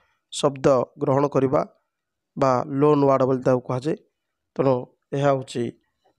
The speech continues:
ଶବ୍ଦ ଗ୍ରହଣ। ପରବର୍ତ୍ତୀ ପ୍ରଶ୍ନ ଏକର ଉଁ, ଅନୁସୃଜନ କାହାକୁ କୁହାଯାଏ?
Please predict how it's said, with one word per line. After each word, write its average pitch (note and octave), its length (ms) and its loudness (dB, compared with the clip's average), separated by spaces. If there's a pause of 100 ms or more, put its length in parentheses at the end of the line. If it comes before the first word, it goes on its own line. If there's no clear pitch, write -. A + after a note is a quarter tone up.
(580)
ଶବ୍ଦ C3+ 380 -4 (220)
ଗ୍ରହଣ। A2 340 -4 (880)
ପରବର୍ତ୍ତୀ D3+ 420 0
ପ୍ରଶ୍ନ C#3 360 -2 (160)
ଏକର C#3 340 2
ଉଁ, C3 300 0 (600)
ଅନୁସୃଜନ F3 840 2
କାହାକୁ C3+ 380 -2
କୁହାଯାଏ? - 420 -14